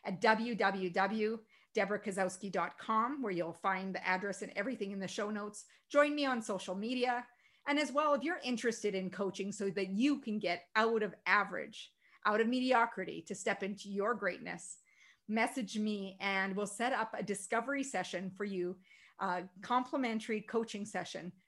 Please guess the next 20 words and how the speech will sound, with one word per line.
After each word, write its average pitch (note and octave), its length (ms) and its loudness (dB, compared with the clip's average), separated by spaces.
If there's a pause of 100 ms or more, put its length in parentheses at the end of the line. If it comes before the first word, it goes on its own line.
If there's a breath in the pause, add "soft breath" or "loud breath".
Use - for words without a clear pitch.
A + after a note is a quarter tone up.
(160 soft breath)
to A3 100 -6
see G#3+ 220 -4
how G3 220 -2
we A3 220 -4
can A3 200 -6
work G3 240 -8
together F#3 500 -4
in F#3+ 120 -6
getting F#3+ 340 -2
you G3 340 -2 (100)
to G3 100 -10
the G3 80 -4
next F3+ 300 -6
level. F3+ 400 -4 (340 soft breath)
It's G3 220 -8
time A#3+ 440 0
to A#3 120 -2
raise G#3 280 0
your F#3 80 -4
standards A3+ 600 0